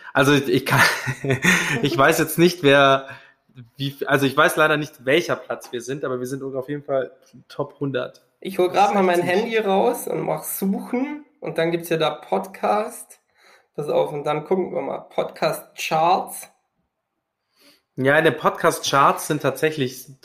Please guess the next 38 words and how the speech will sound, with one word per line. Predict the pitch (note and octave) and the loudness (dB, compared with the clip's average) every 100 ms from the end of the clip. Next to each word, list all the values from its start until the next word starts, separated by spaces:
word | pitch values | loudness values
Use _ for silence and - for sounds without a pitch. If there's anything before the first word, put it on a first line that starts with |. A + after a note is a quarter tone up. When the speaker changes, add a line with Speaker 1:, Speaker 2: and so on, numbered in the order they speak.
| - | -2
Speaker 1:
hauptsächlich | C3 C#3 B2+ A2+ A#2+ | 0 0 -2 -4 -6
Spotify-gefeaterte. | - C#3 C3+ A#2 A#2+ A2+ A2+ - C3+ - A#2+ A#2+ B2+ C#3 - - | 0 0 0 -2 0 0 -4 -6 -4 -2 0 2 0 0 -8 -2
Speaker 2:
Ja. | - - | 0 2
Speaker 1:
Deswegen, | C3+ C#3 D#3 | 4 4 6
liebe | D3+ D3 | 6 6
Spotify, | C#3+ C#3 C#3+ D#3+ - C#3+ C3+ | 4 4 4 4 4 4 4
wie, | B2+ C#3 C3 - | 0 -2 -2 -4
wie | C#3+ | -4
schaut's | C3 C#3+ - | 2 2 4
aus? | B2+ C3+ A#2 - - _ - C#4+ | 6 6 4 -2 -12 _ -8 -6
Wir | B2 | -2
sind | D#3 | 2
doch | - | 4
eh | E3 E3+ | 4 2
schon | E3+ | 4
im | B2+ | 2
Austausch. | A#2+ B2 A#2+ - A#2+ A2+ - - - | 4 4 2 0 0 0 -4 -10 -6
Ihr | |
schreibt | A#2 F#3+ | 2 4
Speaker 2:
Top | G#3+ | 6
Speaker 1:
mir | E3 | 4
doch | D3+ | 4
relativ | C#3+ C#3 C3 D3 D3 | 4 4 2 0 2
oft | D3 - | 2 4
Speaker 2:
Podcast. | C#3 C#3+ | 4 6
Speaker 1:
Mails. | D3 B2+ D3+ - - _ - - - - - A#3+ - - - | 6 6 4 -4 -14 _ -20 -18 -18 -20 -8 -8 -8 -14 -2
Speaker 2:
Nach | E3+ E3+ | 0 0
Kategorie | - G3 G3 F#3+ F#3 A3 | 2 2 4 4 4 2
Speaker 1:
Ich | C#4 | 2
Speaker 2:
und | A3+ | 2
dann | G#3+ | 4
mach | A3 | 2
ich | G#3+ | 4
mal | G3+ G3+ | 2 2
Top | - A#3+ A#3+ | 0 0 0
Business. | A3+ A3 - B2+ A#2+ - | -2 -2 0 0 -2 -2
Pass | D#3+ | 2
auf. | F3+ C#3+ A#2+ | 4 2 0